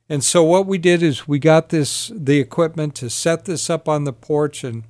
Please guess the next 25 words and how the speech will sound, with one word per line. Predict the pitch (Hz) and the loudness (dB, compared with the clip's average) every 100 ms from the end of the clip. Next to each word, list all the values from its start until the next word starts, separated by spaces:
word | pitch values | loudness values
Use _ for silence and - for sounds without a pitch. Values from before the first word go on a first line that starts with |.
| _ _ _ _ | _ _ _ _
we're | 139 135 | -2 0
getting | 151 170 170 | 0 0 0
some | - 143 135 | -2 -4 0
messages | 156 156 - 147 147 139 | 0 0 -4 -4 -4 -4
on | 135 135 123 | -4 -6 -6
thumb | - 170 165 | -4 -2 -2
drive, | 135 123 131 135 | -4 -2 -2 -4
and | 120 123 | -6 -4
what | 147 165 | -4 -4
we're | 143 | -4
gonna | 147 139 | -2 -2
do | 127 151 156 | -2 0 2
is | 139 117 | 0 -2
we're | 139 143 | -4 -4
gonna | 147 135 | -4 -4
broadcast | 120 139 151 156 - 156 147 - | -4 -2 -2 -4 -4 -2 -4 -6
a | 139 | -6
message | 135 151 - 165 151 - _ _ _ _ _ _ | -4 -4 -4 -8 -10 -14 _ _ _ _ _ _
every | 160 156 165 | 2 2 2
single | 151 - 160 156 147 | 0 0 0 0 -2
night | 147 135 131 | -2 -2 -4
out | 135 135 | -4 -4
on | 135 135 | -4 -4
that | 131 127 | -6 -8
porch. | - 139 120 120 - | -6 -4 -4 -8 -18